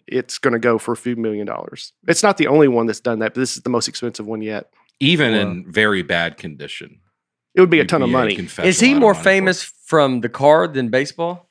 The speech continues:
Speaker 2: For
Speaker 1: I think
Speaker 2: sure.
Speaker 1: so.
Speaker 2: These days, yeah.
Speaker 1: And he was a
Speaker 3: He
Speaker 1: great player.
Speaker 3: He was?
Speaker 1: Yeah.
Speaker 3: Like, he was, like,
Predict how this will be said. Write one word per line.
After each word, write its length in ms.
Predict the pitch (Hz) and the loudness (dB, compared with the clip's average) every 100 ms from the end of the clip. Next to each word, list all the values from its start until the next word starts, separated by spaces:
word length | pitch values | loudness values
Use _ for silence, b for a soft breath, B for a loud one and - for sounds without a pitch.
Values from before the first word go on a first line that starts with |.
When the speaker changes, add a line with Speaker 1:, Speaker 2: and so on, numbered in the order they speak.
| - - | -20 -14
Speaker 2:
For 160 | - | -4
Speaker 1:
I 40 | 175 | -2
think 180 | 139 104 | 0 -2
Speaker 2:
sure. 60 | 80 | -2
Speaker 1:
so. 200 | - - | -6 -6
Speaker 2:
These 240 | 101 107 - | -4 -4 -4
days, 300 | 69 67 - | -12 -14 -12
yeah. 140 | 85 | -4
Speaker 1:
And 80 | 156 | 0
he 60 | 233 | 2
was 100 | 220 | 2
a 40 | |
Speaker 3:
He 60 | 165 | 2
Speaker 1:
great 220 | 180 156 | 2 2
player. 400 | 139 123 95 65 | 0 0 0 -6
Speaker 3:
He 100 | 131 | -6
was? 420 | 135 127 139 151 - | -2 0 -2 -6 -6
Speaker 1:
Yeah. 220 | 127 117 | 0 0
Speaker 3:
Like, 200 | 139 139 | 0 -2
he 120 | 156 | 0
was, 200 | 147 127 | 0 0
like, 260 | 113 107 - | -2 -4 -6